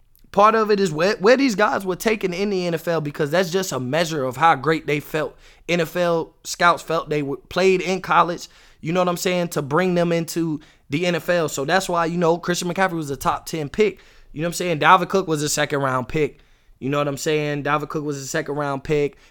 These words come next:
Derrick Henry was a second round pick, and he was a Heisman winning running back, and he was the second round pick. So that's who I'ma take at number eight.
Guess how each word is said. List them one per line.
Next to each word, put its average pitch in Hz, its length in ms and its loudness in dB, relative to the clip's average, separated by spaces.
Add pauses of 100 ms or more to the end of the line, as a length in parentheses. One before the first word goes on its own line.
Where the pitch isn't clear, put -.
(100)
Derrick 156 260 2
Henry 170 260 0
was 156 160 -2
a 147 40 -8
second 160 300 -4
round 156 260 -4
pick, 175 200 -4
and 131 80 -6
he 160 80 -2
was 160 140 -4
a 120 60 -4
Heisman 156 540 6
winning 147 220 0
running 160 220 2
back, - 220 -4 (240)
and 127 100 -4
he 160 140 0
was 151 180 -2
the 135 100 -6
second 147 320 -2
round 139 280 -4
pick. 135 260 -6 (500)
So 156 520 2
that's 175 240 2
who 202 120 2
I'ma 180 180 0
take 175 420 -4 (140)
at 143 340 -2
number 160 260 -2
eight. 151 400 -2